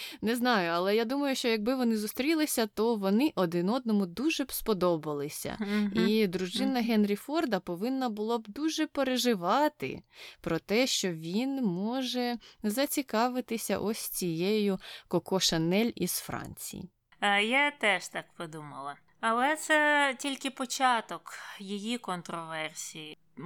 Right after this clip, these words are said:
Speaker 2: Коли почалася окупація Франції, Шанель, е, стала проживати у готелі Ріц і проживала там з бароном Гансом Гюнтером фон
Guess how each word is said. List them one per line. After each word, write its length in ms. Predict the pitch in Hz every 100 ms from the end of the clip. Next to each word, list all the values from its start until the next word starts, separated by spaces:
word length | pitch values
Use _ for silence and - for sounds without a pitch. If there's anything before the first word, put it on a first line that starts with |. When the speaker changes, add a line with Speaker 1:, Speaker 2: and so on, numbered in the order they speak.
| 190
Speaker 2:
Коли 240 | 240 254
почалася 600 | 254 220 226 226 214 220
окупація 1160 | 208 214 208 226 233 - 208 185 175 170 170 170
Франції, 640 | 220 233 269 - 202 185 - - -
Шанель, 520 | - 220 202 202 202 185
е, 320 | 185 180 170
стала 300 | 165 202 190
проживати 600 | 180 185 175 180 175 175 175
у 60 |
готелі 580 | 170 180 175 170 165 - 202 185
Ріц 640 | 175 226 302 - - - 240 226 214 -
і 480 | - 196 233 285 285 247 202 196
проживала 840 | - 190 180 180 196 247 277 240 202 _
там 500 | 202 196 254 269 233
з 480 | 202 180 202 247 269 - -
бароном 920 | 185 180 196 202 214 254 254 240 226
Гансом 840 | 214 196 208 220 220 - 214 208 202 196 180
Гюнтером 800 | 196 226 226 220 208 196 202 202
фон 520 | - - 202 214 214